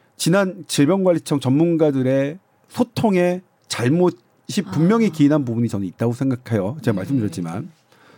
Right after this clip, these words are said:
Speaker 1: 코로나 백신 처음에 어땠습니까? 코로나 백신 맞고 여성들 생리불순할 때
Speaker 2: 음.
Speaker 1: 당시 질병관리청의 공식 교수가, 의대 교수가 "코로나 백신 맞고 생-, 생리불순 나는 거는 코로나 백신 맞고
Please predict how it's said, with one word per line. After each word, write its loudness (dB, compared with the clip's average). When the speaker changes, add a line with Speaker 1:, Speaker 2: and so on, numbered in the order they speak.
Speaker 1:
코로나 2
백신 0
처음에 2
어땠습니까? 0
코로나 0
백신 0
맞고 2
여성들 2
생리불순할 0
때 0
Speaker 2:
음. -4
Speaker 1:
당시 0
질병관리청의 2
공식 4
교수가, 2
의대 6
교수가 2
"코로나 4
백신 2
맞고 2
생-, 0
생리불순 2
나는 4
거는 4
코로나 2
백신 -2
맞고 -2